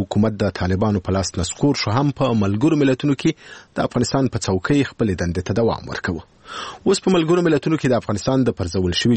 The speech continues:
جمهوریت استازولۍ ویلي، د دې ماموریت مشري به د ماموریت پخوانی وزیر مختار نصیر احمد فائق د شارځ دافیر په توګه کوي. فارین پالیسي لیکي، دا مهال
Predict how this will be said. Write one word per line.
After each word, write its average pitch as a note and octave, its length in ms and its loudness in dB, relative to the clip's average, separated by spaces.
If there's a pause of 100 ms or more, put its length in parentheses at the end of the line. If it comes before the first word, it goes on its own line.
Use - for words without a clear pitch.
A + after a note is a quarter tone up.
جمهوریت F#2+ 460 0
استازولۍ F#2 640 0
ویلي، C3 280 4 (500)
د C3 40 4 (160)
دې D3 100 2 (100)
ماموریت C3 400 2
مشري B2+ 280 0
به B2+ 140 2
د G2+ 160 2
ماموریت G2+ 480 0
پخوانی G2 460 0
وزیر B2+ 340 2
مختار B2 360 -2 (400)
نصیر B2+ 280 0
احمد C#3+ 320 -2
فائق A2+ 420 0
د F#2 220 -2
شارځ F2+ 260 -4
دافیر F#2 380 0 (100)
په G#2 160 -2
توګه - 320 -8
کوي. F#2+ 160 -4 (880)
فارین G#2+ 240 2
پالیسي G#2 360 -2
لیکي، A#2+ 240 0 (520)
دا D3+ 80 2
مهال C#3+ 260 2